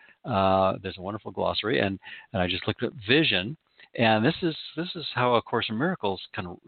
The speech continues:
redefines or repurposes that word, and that is the perception of Christ or the Holy Spirit. I, I like the, the term inner kindness teacher, which I, I, we've talked about, <laughs> and thanks for,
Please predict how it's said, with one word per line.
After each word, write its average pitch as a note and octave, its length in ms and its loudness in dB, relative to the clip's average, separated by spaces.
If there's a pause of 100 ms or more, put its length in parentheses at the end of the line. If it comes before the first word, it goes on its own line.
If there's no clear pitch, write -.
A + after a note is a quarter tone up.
(360)
redefines G#2+ 640 4
or F#2 140 -4
repurposes G2+ 720 -4
that G2 200 -8
word, F#2+ 260 -12 (580)
and A#2 240 6
that C3 140 6
is A2+ 100 2 (100)
the G#2+ 60 -8
perception - 640 -2
of B2 140 -6
Christ B2 400 2
or A2 60 -4
the G2 60 -6
Holy A2+ 320 -8
Spirit. C#3+ 380 2 (480)
I, G2+ 40 -8
I G2+ 360 -14
like E2+ 240 -6
the, G2 240 -8
the F2+ 80 -14
term F#2 260 -2
inner G2 180 -2
kindness F#2+ 380 0
teacher, C#3 320 2
which G#2 160 4 (160)
I, - 60 0 (240)
I, F#2+ 140 -8
we've F#2+ 240 -14
talked F2 180 -2
about, F#2+ 220 2 (180)
<laughs> - 140 -6
and F#2+ 260 -10
thanks F#2 260 -4
for, F#2+ 140 -4